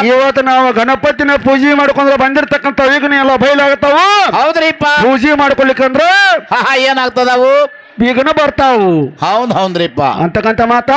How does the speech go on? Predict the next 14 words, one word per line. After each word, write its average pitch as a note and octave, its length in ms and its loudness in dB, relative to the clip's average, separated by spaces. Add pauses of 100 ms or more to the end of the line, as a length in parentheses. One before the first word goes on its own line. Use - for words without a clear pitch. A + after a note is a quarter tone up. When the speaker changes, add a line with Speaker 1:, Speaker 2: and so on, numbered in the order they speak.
(360)
Speaker 2:
ಹಾ, B3 120 -4
ಹಾ. A#3+ 580 -4
Speaker 1:
ಸರ್ಜೋಡಿ A3 360 0
ಕಲಾವಂತರು A#3+ 500 0
ಬಡ G#3+ 140 0
ಬಡ B3 180 2
ಹೇಳಿ. B3+ 580 0
Speaker 2:
ಹೇಳ್ಯಾರ, G3+ 320 -2
ಹೇಳ್ಯಾರಿಪ್ಪ. F#3+ 520 -2 (180)
Speaker 1:
ಬಡ F#3 120 0
ಬಡ A#3+ 200 2
ಗಾಡಿ A#3+ 240 0
ಹೋಗಿ. C4+ 480 0
Speaker 2:
ಹೌದು. F#4 800 -2